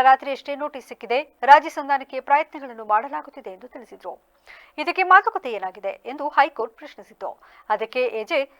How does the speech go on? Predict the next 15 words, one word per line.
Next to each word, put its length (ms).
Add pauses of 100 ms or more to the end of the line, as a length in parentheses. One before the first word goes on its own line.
(260)
"ಈವರೆಗೆ 560
ಸರ್ಕಾರ 440
ನಡೆಸಿದ 340
ಮಾತುಕತೆಗಳ 680
ವಿವರ 260 (100)
ನೀಡಿದ್ರು. 420 (380)
ಮುಂದುವರೆದು 460
ಇಂಡಸ್ಟ್ರಿಯಲ್ 540
ಡಿಸ್ಪ್ಯೂಟ್ 400
ಕಾಯ್ದೆಯಂತೆ 600
ಸಂಧಾನ 440
ಸಭೆ 340
ನಡೆಸಲಾಗುತ್ತಿದೆ" 600
ಎಂದು 220
ತಿಳಿಸಿದ್ರು. 440